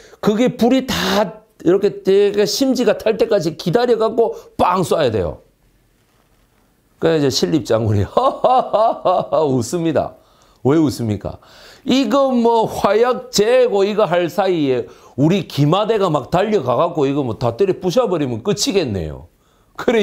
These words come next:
얘기하면 "이거 뭐 이 외놈들이 이거 뭐 아이고 이거 아무것도 아닙니다." 이렇게 얘기한 거야. 예, 선조가 "아, 그래? 대신에 저게 파괴력이 되게 큰 것 같은데?" 그래서 열 발을 쏘아봅니다.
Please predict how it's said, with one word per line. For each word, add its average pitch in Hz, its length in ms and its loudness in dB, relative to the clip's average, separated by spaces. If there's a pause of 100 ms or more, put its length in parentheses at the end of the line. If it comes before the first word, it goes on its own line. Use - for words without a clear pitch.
얘기하면 107 400 0 (280)
"이거 415 400 2
뭐 208 300 2
이 180 140 0
외놈들이 165 720 2
이거 185 200 0
뭐 160 220 0
아이고 117 640 0
이거 151 100 2
아무것도 208 480 -2
아닙니다." 151 580 -4
이렇게 208 300 0
얘기한 117 360 -2
거야. 82 180 -10 (480)
예, 156 120 0
선조가 123 540 -2 (420)
"아, 95 260 0
그래? 123 480 0 (360)
대신에 170 360 2
저게 135 280 -2
파괴력이 175 520 0
되게 110 200 -2
큰 - 240 -6
것 202 80 2
같은데?" 139 520 0 (340)
그래서 151 420 2
열 226 300 2
발을 226 240 2
쏘아봅니다. 107 680 -2